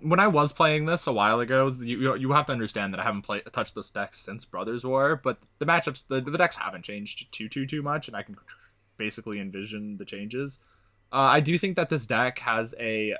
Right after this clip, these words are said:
positive, or has a really weak matchup against the Enchantments deck, which is the thing I've been playing a lot post Brothers War. Uh, it, it just, it doesn't, it's not able to efficiently attack into a lot of, like, e-, sorry, it's not able to efficiently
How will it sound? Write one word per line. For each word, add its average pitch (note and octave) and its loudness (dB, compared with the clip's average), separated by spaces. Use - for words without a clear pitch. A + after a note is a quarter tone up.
positive, A2 -2
or A2+ 0
has C3 0
a B2 -2
really A2+ -2
weak A#2 -4
matchup G#2+ -6
against G2+ -8
the G#2+ -8
Enchantments G#2+ -8
deck, A#2+ -4
which A#2+ -10
is G#2+ -12
the A2+ -6
thing A2 -2
I've G#2 -4
been B2 -6
playing B2 -6
a A#2+ -4
lot B2 2
post B2+ -2
Brothers C3+ 0
War. D3 -2
Uh, G#2 4
it, C#3 2
it C#3+ 4
just, D3 -2
it C#3 0
doesn't, C3+ 0
it's B2 -2
not C#3 4
able A#2 2
to G#2+ -4
efficiently A2 -6
attack G2+ -4
into G#2 -12
a F#2+ -8
lot F#2 -6
of, F#2+ -12
like, F#2+ -12
e-, A2 -4
sorry, G2 -4
it's A2+ -6
not D3+ 2
able D#3 2
to D3+ 0
efficiently A#2+ -4